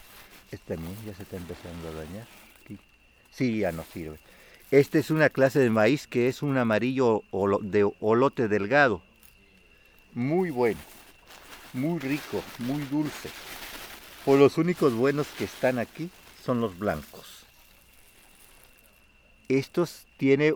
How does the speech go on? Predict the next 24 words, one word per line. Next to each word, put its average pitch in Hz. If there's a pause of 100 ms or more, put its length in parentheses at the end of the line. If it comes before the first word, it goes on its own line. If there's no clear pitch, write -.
unos 135
veinte 139
años 139
que, 104 (120)
que 107
nuestros 101
amigos 127
los 104
están 107
cuidando. 117 (1200)
Bueno, 120 (880)
todos 190
son 160
muy 160
ricos, 131
pero 135
hay 139
gustos. 127 (1040)
Se 139
dice 147
que 127
estos, -
los 117
amarillos, 117